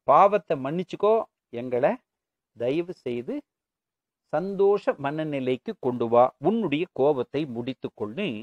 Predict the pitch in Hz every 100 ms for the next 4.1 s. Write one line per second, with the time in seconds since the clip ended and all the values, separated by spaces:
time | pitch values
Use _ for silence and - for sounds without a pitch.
0 | - _ _ _ _ _ 117 151 214 233
1 | 262 208 - 190 180 165 139 139 139 131
2 | 151 151 120 131 143 139 123 120 131 143
3 | 120 113 185 160 117 _ _ _ _ 127
4 | 113